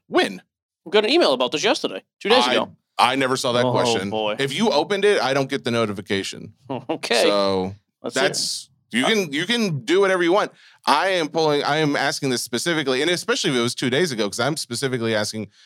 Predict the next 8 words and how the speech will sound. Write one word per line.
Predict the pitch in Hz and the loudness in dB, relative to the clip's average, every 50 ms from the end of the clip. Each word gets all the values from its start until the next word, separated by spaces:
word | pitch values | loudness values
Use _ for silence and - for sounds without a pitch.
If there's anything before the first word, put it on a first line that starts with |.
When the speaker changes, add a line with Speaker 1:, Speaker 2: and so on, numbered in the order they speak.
| _ _ - | _ _ 2
Speaker 1:
more | 110 131 131 127 123 | 4 6 6 4 4
about | 113 117 113 110 110 - - 95 | 0 0 0 0 -2 -4 -4 -4
the | 98 107 107 | -2 0 0
Doc | 101 92 131 131 135 135 - | 2 4 4 4 4 2 -2
Rivers | - 131 127 120 120 117 117 - | -2 -2 -2 -2 -2 -4 -4 -4
changeover | - - 120 113 117 113 113 107 107 110 107 | -4 -4 -2 -2 0 0 0 0 0 0 0
with | 104 110 110 - - _ _ _ _ _ - | 0 -2 -4 -4 -10 _ _ _ _ _ -4
Buck, | 135 131 127 120 113 117 | 2 2 2 2 2 -4